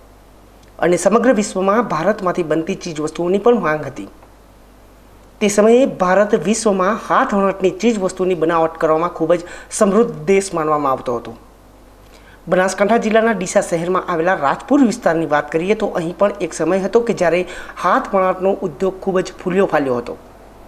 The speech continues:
બનાસ નદીના કિનારે વસેલા ડીસા શહેરના રાજપુર વિસ્તારમાં એક સમય હતો કે અહીં લગભગ સિત્તેરથી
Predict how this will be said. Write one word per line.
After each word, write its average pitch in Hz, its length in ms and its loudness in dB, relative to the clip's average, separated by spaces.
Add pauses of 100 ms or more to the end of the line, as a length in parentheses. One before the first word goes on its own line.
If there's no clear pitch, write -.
(580)
બનાસ 247 340 4
નદીના 247 280 4
કિનારે 214 320 2
વસેલા 185 340 -2
ડીસા 170 260 -2
શહેરના 170 360 -2
રાજપુર 170 480 0
વિસ્તારમાં 175 520 -2
એક 170 140 -4
સમય 190 220 2
હતો 190 340 0 (260)
કે 240 60 4
અહીં 240 320 2
લગભગ 180 540 2 (320)
સિત્તેરથી 254 680 0